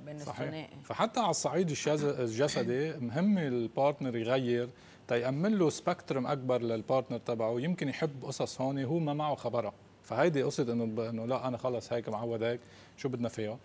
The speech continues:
Speaker 2: و-، ومثل ما اتفقنا هو الأهم إنه الايموشنال بارت، سايكولوجيكال بارت.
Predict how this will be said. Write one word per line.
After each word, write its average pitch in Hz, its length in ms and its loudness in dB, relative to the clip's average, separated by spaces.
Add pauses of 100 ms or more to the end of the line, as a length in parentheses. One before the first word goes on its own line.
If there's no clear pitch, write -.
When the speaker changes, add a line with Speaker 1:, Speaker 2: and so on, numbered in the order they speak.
(320)
Speaker 2:
و-، 123 40 -2
ومثل 127 360 0
ما 180 80 2
اتفقنا 180 420 0
هو 160 160 2
الأهم 180 680 0
إنه 135 240 0
الايموشنال 127 840 -2
بارت، 123 340 0
سايكولوجيكال 123 840 -2
بارت. 101 180 -2